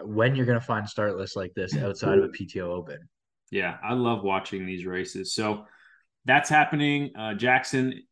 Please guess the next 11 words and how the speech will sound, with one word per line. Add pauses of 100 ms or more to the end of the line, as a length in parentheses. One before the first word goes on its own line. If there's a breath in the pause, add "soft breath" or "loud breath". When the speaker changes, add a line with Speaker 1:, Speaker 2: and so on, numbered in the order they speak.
(200)
Speaker 2:
is
not
coming
to
camp.
Leslie
is
not
coming
to
camp.